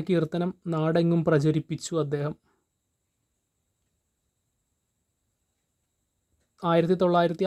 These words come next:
അമ്പത്തി അഞ്ചിൽ സ്വാമി വിമോചനാനന്ദ ആണ് ഈ കീർത്തനം ആയിരത്തി തൊള്ളായിരത്തി അൻപത്തഞ്ചിൽ ശബരിമല സന്നിധാനത്ത്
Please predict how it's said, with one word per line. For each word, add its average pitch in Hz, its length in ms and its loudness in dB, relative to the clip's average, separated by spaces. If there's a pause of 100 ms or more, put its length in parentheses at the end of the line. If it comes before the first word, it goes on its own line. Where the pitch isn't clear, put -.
അമ്പത്തി 165 500 -2
അഞ്ചിൽ 156 420 0 (2500)
സ്വാമി 170 400 0 (140)
വിമോചനാനന്ദ 170 920 0 (1080)
ആണ് 160 300 2 (420)
ഈ 160 140 -8
കീർത്തനം 156 440 -2 (1200)
ആയിരത്തി 156 360 0
തൊള്ളായിരത്തി 160 420 2
അൻപത്തഞ്ചിൽ 156 680 0 (240)
ശബരിമല 156 540 0
സന്നിധാനത്ത് 151 560 0